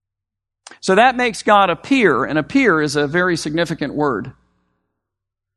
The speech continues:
It makes him appear, what, good or bad? Probably not so hot. And it also makes him appear as though he is the author, at least of this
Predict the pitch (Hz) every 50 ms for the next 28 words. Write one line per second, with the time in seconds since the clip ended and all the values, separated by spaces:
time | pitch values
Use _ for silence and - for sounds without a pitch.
0 | _ _ - 147 151 151 175 196 190 - 196 165 147 131 123 - 240 254 226 180
1 | 165 151 151 147 135 135 - 156 135 - - - 147 165 208 214 190 160 147 123
2 | 120 - - _ _ _ _ _ _ _ _ _ _ _ _ _ _ _ _ _
3 | _ _ _ _ _ _ _ _ _ _ _ _ _ _ _ _ _ _ _ _
4 | _ _ _ _ _ - 208 269 311 302 285 285 294 294 - - 262 254 226 254
5 | 269 240 156 107 - - _ _ _ _ _ _ _ _ _ _ _ _ _ _
6 | - - - - - - 208 220 220 233 277 330 349 - 269 247 220 208 202 -
7 | - 214 208 196 165 143 160 - - - - 359 392 302 214 170 160 147 123 135
8 | 135 120 110 95 113 160 208 220 - _ _ _ _ _ _ _ _ _ _ _
9 | 247 247 240 226 190 175 202 196 - - 208 277 349 302 - - 139 139 139 127
10 | 170 170 190 247 285 247 - - 202 185 185 180 160 143 170 196 269 320 - -
11 | - - -